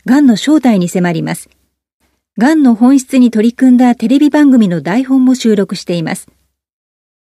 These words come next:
健康がくれるものパートスリー。各界著名人が語る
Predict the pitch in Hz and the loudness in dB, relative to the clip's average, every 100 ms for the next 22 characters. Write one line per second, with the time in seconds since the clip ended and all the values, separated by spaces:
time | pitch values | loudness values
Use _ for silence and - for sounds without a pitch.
0 | _ _ _ _ _ _ _ 277 359 349 | _ _ _ _ _ _ _ -4 -2 0
1 | 339 330 311 311 247 247 277 277 254 254 | 2 2 2 0 0 0 2 4 4 4
2 | 240 226 202 240 240 214 202 185 156 165 | 2 0 -2 -2 -2 -6 -4 -4 -4 -8
3 | _ _ _ _ _ _ _ - 277 - | _ _ _ _ _ _ _ -6 -6 -2
4 | 240 202 - 220 294 262 240 202 185 202 | -2 -2 0 0 2 2 0 0 -4 -8
5 | 190 196 180 | -6 -4 -4